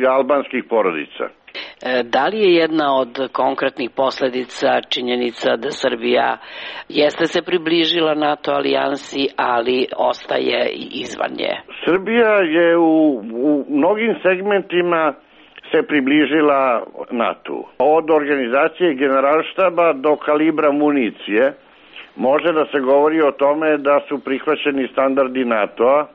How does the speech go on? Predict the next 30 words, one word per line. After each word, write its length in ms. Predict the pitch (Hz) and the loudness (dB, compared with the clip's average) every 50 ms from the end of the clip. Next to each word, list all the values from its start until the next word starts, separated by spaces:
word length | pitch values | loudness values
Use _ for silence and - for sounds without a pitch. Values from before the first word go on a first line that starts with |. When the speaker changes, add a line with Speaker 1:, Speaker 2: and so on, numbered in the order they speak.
| _ _ - | _ _ -14
Speaker 1:
da 200 | - 95 147 139 151 156 151 | -6 -4 -2 2 2 4 4
je 100 | 147 147 143 127 151 151 151 | 6 4 4 4 4 2 2
od 120 | 147 139 | 2 2
ulaska 440 | 156 165 180 196 202 - - 180 160 - - | 2 2 4 2 2 0 0 -2 -2 -2 -2
Srbije 360 | 160 160 165 160 170 180 175 160 | -2 -2 -2 0 2 2 2 2
u 80 | 139 | 2
partnerstvo 720 | - - 156 156 156 - - 165 156 - - - 143 135 120 | 0 0 -2 -2 -4 -4 -6 -6 -6 -6 -4 -2 -2 -2 0
za 140 | 113 139 139 | 0 0 0
mir 340 | 147 170 185 180 147 107 80 - - - - - - - - | 2 2 2 2 2 2 0 -2 -8 -20 -20 -20 -18 -6 -2
mnogo 360 | 143 135 156 180 208 214 190 | 0 2 2 2 2 2 0
toga 320 | 202 196 185 185 175 175 170 | 2 2 0 2 4 4 4
učinjeno, 760 | 165 156 156 - 165 165 156 143 135 131 123 120 110 101 82 - - _ _ _ _ _ _ - - - | 2 2 0 -4 -4 -2 0 0 0 0 0 0 0 0 -2 -4 -10 _ _ _ _ _ _ -20 -12 -2
da 100 | 101 135 | 0 0
je 60 | 131 | 2
mnogo 260 | 131 156 170 170 180 170 | 2 2 0 2 2 2
veći 320 | 165 170 170 170 - 170 151 | 2 2 0 -2 -2 -4 -2
broj, 340 | 127 131 165 180 180 160 143 | -2 2 2 4 4 4 2
recimo, 480 | 139 139 135 - - 147 156 160 160 156 143 123 104 - - 127 127 120 113 | 2 0 -2 -2 -4 -6 -4 0 2 2 0 0 -2 -2 0 2 2 2 4
vojnih 400 | 127 143 156 156 160 147 120 - - 120 107 107 117 131 | 4 2 2 2 0 -4 -4 -6 -10 -8 -8 -4 0 2
vežbi 480 | 147 156 143 120 131 113 147 139 131 123 107 - - - - - - - _ - | 2 2 0 -2 -6 -4 -2 0 0 0 -2 -4 -12 -20 -20 -20 -20 -20 _ -4
sa 100 | - - 123 92 117 | 0 0 0 2 2
zapadnom 520 | 147 190 196 196 - 196 165 151 139 131 127 123 | 0 0 0 0 -2 -2 0 0 -2 0 0 0
alijansom 680 | 117 113 113 113 113 107 104 101 - - - 139 156 156 120 120 127 | 0 2 2 2 2 2 0 -2 -4 -2 0 0 0 2 0 0 0
nego 200 | 135 131 135 131 - - | 0 2 0 0 0 -2
što 160 | - - 123 123 | -2 0 2 4
je 200 | 120 113 113 107 98 90 82 85 104 117 110 107 104 104 | 4 4 2 0 -2 -4 -4 0 2 2 2 2 0 2
broj 180 | 120 135 127 110 104 117 | 2 2 2 2 2 2
voj-, 260 | 131 131 120 104 90 113 | 2 2 0 -2 -2 0
vojnih 300 | 120 127 127 127 113 - - | 0 0 0 0 -4 -6 -2
vežbi 340 | 120 127 127 120 113 120 | 0 0 0 0 -2 -4